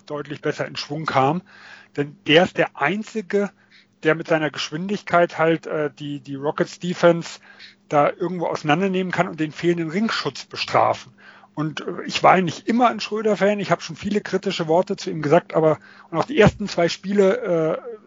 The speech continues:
äh, sahen nicht wirklich gut aus, aber in den letzten beiden war er auch ein absoluter Schlüssel für den Erfolg.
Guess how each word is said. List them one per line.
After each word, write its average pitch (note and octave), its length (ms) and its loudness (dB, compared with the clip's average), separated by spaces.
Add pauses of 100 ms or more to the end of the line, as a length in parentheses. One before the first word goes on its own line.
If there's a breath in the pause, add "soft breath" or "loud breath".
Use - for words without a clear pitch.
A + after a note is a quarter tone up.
(200)
äh, - 40 -20
sahen C#3+ 240 2
nicht G#3 220 -2
wirklich A3 300 0
gut G#3+ 220 -2
aus, G3+ 220 4
aber D#3 160 -4
in D3 60 0
den C#3+ 80 2
letzten F3+ 400 2
beiden D#3 380 4
war D3 100 2
er D3 140 -2
auch D#3 140 -6
ein E3 80 -12
absoluter E3 500 -4
Schlüssel D3 420 -4
für D3+ 120 -6
den C#3+ 160 -6
Erfolg. C3 420 -6